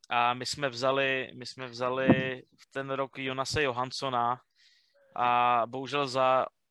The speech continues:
Johanssonem dál na tom draftu byl třeba například Elvis Merzlikins, eh, byl tam Will Husso, byl tam, já nevím, kdo tam ještě byl, eh, snad jestli Šesterky nebo Georgiev, někdo z tady z těch golmanů, jako bylo jich tam kupa dobrých, skoro vlastně všichni, kteří byli po Jon-,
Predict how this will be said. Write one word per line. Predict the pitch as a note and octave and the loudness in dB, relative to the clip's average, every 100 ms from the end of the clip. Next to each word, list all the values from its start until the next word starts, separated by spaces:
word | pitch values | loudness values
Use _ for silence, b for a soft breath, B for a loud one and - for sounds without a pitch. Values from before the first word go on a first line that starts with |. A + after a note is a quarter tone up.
| - | -10
Johanssonem | C3+ B2 C3+ - C#3 C3+ B2+ | -4 0 -2 -2 -4 -4 0
dál | A#2+ | 2
na | B2+ | 0
tom | C#3 C3 | -4 -6
draftu | B2+ - C3 | -8 -8 -12
byl | B2+ E3+ | 0 0
třeba | C3 - A#2+ | 0 -8 -6
například | A#2 - A2+ - - - | -8 -12 -20 -20 -16 -10
Elvis | A#2+ A2+ - | -8 -8 -10
Merzlikins, | A#2 A2+ B2 - B2 A#2 - B B B B - | -12 -12 -14 -10 -12 -10 -12 B B B B -2
eh, | A#2+ A#2+ A#2 A2 | 0 0 -2 -2
byl | A#2+ B2+ - | -2 -4 0
tam | C#3+ C3 A#2+ A2+ | -2 0 -2 -2
Will | C3 C#3+ | -2 -2
Husso, | B2 B2+ - C3 B2 | -4 -6 -2 -2 -2
byl | B2 A#2 | -6 -4
tam, | C#3 B2+ A#2+ A2+ B2 | -4 -4 -12 -10 -4
já | A2 | -2
nevím, | A2+ A#2+ | -2 -8
kdo | A#2+ A#2+ | -10 -8
tam | A#2 | -8
ještě | A#2 - B2 | -8 -8 -6
byl, | A#2+ A#2+ _ b b b - | -6 -8 _ b b b -8
eh, | A#2 A2+ | -6 -6
snad | G#2+ - A#2+ | -8 -6 -6
jestli | B2 - C3 | -6 -8 -8
Šesterky | B2+ - D#3 C3+ C3+ | -8 0 0 0 -6
nebo | B2 | -4
Georgiev, | A#2 C#3 C3+ C#3 C3 | -2 -2 2 0 0
někdo | D3 C#3+ | -4 -4
z | - | -4
tady | C3+ | -4
z | - | -4
těch | C3+ | -6
golmanů, | C3+ C3+ C#3+ | -4 -2 -2
jako | E3+ | -2
bylo | D#3 F3+ | 0 0
jich | F3+ | 2
tam | G3 - B B _ | 0 -2 B B _
kupa | - D4 - C#4 | -4 -4 4 6
dobrých, | A3+ G#3+ A3+ | 6 6 4
skoro | - C4 A#3 | 2 2 2
vlastně | A#3 A#3+ | 2 -2
všichni, | - A3+ - | -6 -6 -6
kteří | G3 G#3 G3+ | 0 0 4
byli | G#3 | 2
po | G3+ G3 | 2 -2
Jon-, | F3+ | -2